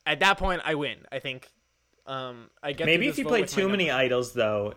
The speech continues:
Speaker 2: if, if you become, like, only idols, they don't respect you at the end if you get there. So it's possible
Speaker 1: Who knows?
Speaker 2: you maybe go too far.
Speaker 1: I don't know. I think, I think idol plays are respected earlier,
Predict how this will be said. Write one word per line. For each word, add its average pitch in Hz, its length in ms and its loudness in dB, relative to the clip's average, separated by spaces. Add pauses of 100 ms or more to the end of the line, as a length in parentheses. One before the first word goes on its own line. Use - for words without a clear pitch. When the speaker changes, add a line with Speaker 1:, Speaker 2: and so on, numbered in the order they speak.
Speaker 2:
if, - 280 -8
if 123 180 -4
you 135 100 -2
become, 127 460 -2
like, 113 320 -2 (300)
only 147 420 0
idols, 101 440 -2
they 113 100 0
don't 104 120 -4
respect 107 360 -4
you 104 80 -8
at 95 100 -10
the 104 140 -6
end 92 240 -8
if 127 100 -6
you 117 80 -4
get 104 200 -2
there. - 220 -10 (300)
So 139 160 2
it's - 140 -2
possible 156 360 0
Speaker 1:
Who - 60 2
knows? 170 260 4
Speaker 2:
you 113 120 -2
maybe 104 300 -2 (360)
go 127 120 2
too 117 160 -8
far. 110 340 -2 (200)
Speaker 1:
I 226 120 2
don't 254 80 2
know. 190 180 2
I 214 140 0
think, 269 320 -6 (640)
I 190 140 -8
think 254 280 -8
idol 196 260 -4
plays 185 580 -6 (160)
are 165 160 -2
respected 156 840 -4 (200)
earlier, 147 800 -2